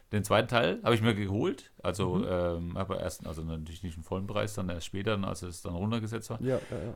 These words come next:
Speaker 1: Und habe es nicht mehr ausgepackt. Ich habe es nicht ausgepackt und habe es jetzt dann vor kurzem hab ich's wieder verkauft. <laughs> Ne, ich, oder Mafia.
Speaker 2: Shit.
Speaker 1: Mafia habe ich auch, äh, die, äh, die drei Teile mir geholt und habe sie, hab sie auch nicht gezockt, habe sie auch wieder verkauft. Irgendwie,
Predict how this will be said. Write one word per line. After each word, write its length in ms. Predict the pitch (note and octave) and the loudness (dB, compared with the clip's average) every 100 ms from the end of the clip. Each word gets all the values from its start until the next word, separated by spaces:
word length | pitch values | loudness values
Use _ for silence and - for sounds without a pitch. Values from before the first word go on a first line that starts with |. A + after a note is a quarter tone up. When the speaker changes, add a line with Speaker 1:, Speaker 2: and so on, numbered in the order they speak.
| - | -10
Speaker 1:
Und 480 | - B2 A2+ A2+ - - | -2 2 4 2 -2 -6
habe 100 | G2+ | -4
es 60 | |
nicht 120 | G#2+ | -2
mehr 100 | G2+ | -2
ausgepackt. 420 | D2+ - D2+ - - | -4 -6 -10 -12 -6
Ich 100 | G#2 | -4
habe 80 | |
es 60 | G#2 | -4
nicht 140 | A#2 | -2
ausgepackt 520 | - B2+ C#3+ C#3+ D3 - | -2 -2 -2 -6 -8 -8
und 160 | G2 | -4
habe 100 | G2+ | -4
es 60 | G#2 | -4
jetzt 140 | G#2 | -4
dann 120 | A2 G#2 | -2 -4
vor 140 | G2 | -6
kurzem 260 | - G#2 G2+ | -6 -6 -6
hab 40 | |
ich's 40 | G2 | -4
wieder 100 | F#2+ F2 | -6 -6
verkauft. 360 | - C#2 - - | -8 -12 -12 -20
<laughs> 60 | - - - - - F5 F#5+ A5 G#5+ - - - - - - - | -20 -16 -14 -12 -12 -14 -14 -8 -8 -8 -14 -20 -20 -18 -18 -8
Ne, 160 | G#2 G#2 - - - G#2 G2+ F#2+ G#2 | 0 0 0 -6 -6 -6 -6 -8 -8
ich, 200 | - - | -8 0
oder 160 | A2 G2 | 2 6
Mafia. 440 | G#2 C3+ G#2 F2+ | 6 6 6 6
Speaker 2:
Shit. 80 | F2 | 4
Speaker 1:
Mafia 220 | G2 G#2 | 2 4
habe 120 | F#2+ | 2
ich 80 | G2 | 2
auch, 220 | G#2 G#2+ | 0 0
äh, 420 | A2 G#2 G#2+ G#2 G2+ | 0 2 2 2 0
die, 340 | G2+ G2+ F#2+ | 0 0 0
äh, 320 | F#2+ F#2+ F#2+ F#2 | -2 -2 -2 -4
die 140 | G2 | -8
drei 180 | - F#2 | -2 0
Teile 280 | F#2+ F#2+ G2+ | 0 0 0
mir 180 | G2+ | -2
geholt 380 | G2 G2+ G2 A2 - - - - - - | 0 -2 0 -2 -6 -18 -18 -18 -16 -4
und 100 | G2+ | -2
habe 120 | F#2 | 0
sie, 140 | - F#2+ F#2 | 0 0 0
hab 180 | - - | -4 -6
sie 100 | - | -6
auch 60 | F#2 | -6
nicht 160 | D#2+ | -6
gezockt, 380 | E2+ - F2+ - | -10 -12 -12 -12
habe 100 | G2 | -10
sie 80 | F2 | -8
auch 60 | E2 | -6
wieder 120 | D#2+ | -8
verkauft. 480 | D#2 - D#2+ - - - - - - - - - - - | -10 -10 -12 -12 -18 -20 -20 -18 -16 -14 -12 -12 -14 -8
Irgendwie, 520 | G#2 G#2 G#2+ G#2 G2+ | -4 0 2 2 0